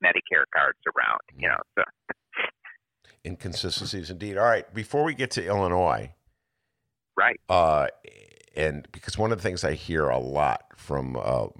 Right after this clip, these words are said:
Speaker 2: my friends of the liberal persuasion is, "Ben, we don't have to worry about it in Illinois because we passed this bill, H, uh, uh, B forty," and, uh, w-, I'll get into that,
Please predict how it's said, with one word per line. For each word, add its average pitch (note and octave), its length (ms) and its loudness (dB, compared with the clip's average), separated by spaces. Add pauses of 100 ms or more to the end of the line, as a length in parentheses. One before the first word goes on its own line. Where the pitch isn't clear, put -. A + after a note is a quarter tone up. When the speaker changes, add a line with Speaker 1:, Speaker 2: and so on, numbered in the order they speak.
(120)
Speaker 2:
my B1+ 240 -4
friends C#2+ 340 -4
of C#2 80 -6
the B1 80 -6
liberal C#2 400 -6
persuasion A#1 760 -8 (300)
is, E2 120 -8
"Ben, A2+ 260 4
we A#2 80 -2
don't A#2 120 2
have B2+ 100 -2
to G#2+ 80 0
worry G#2 240 4
about D2+ 280 2
it C#2 40 -4
in D2+ 120 -6
Illinois E2 460 0
because C#2+ 800 -2
we D#2 100 -6
passed D2 320 -4
this C2+ 140 -10
bill, C2+ 300 -2
H, - 400 -6
uh, A#1 240 -4 (640)
uh, - 140 -4
B F2 120 -6
forty," D2+ 680 -2 (360)
and, D2+ 480 2
uh, C#2 300 2 (720)
w-, G#2 240 -12
I'll A#2 160 4
get G#2+ 260 2
into E2+ 280 -4
that, B1 420 0